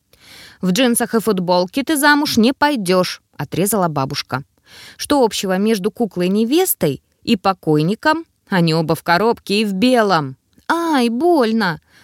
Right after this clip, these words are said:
А кто вчера шоколадку сожрал? Вот ты расплачивайся!" Выдохнула. Похоже, я сама сейчас стану ответом на эту загадку. Есть нельзя, пить нельзя, дышать, походу, тоже. "Ай, и голову не повернуть!"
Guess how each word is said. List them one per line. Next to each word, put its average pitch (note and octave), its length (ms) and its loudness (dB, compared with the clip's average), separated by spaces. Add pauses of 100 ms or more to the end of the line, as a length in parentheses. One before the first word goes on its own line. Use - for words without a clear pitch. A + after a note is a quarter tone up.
(180)
А F4 60 -6
кто - 180 -2
вчера F#3+ 300 0
шоколадку A3 560 -2
сожрал? C#4 520 0 (240)
Вот E3+ 240 -2
ты B3 100 -2
расплачивайся!" F#3+ 1040 0 (300)
Выдохнула. F#3+ 840 0 (760)
Похоже, D#4 320 -2
я D4+ 100 0
сама D#4 320 2
сейчас A#3+ 340 0
стану A3+ 280 0
ответом A3+ 540 -2
на G3+ 140 0
эту B3 200 -2
загадку. E3 680 -4 (200)
Есть B3+ 440 -2
нельзя, F3 540 2 (200)
пить D#4+ 400 0
нельзя, F3 520 0 (120)
дышать, G#3+ 540 0
походу, C#4 440 -2
тоже. F3 500 0 (680)
"Ай, D4+ 420 2
и A#3+ 260 0
голову A#3 520 0
не A3 100 4
повернуть!" G3+ 720 -2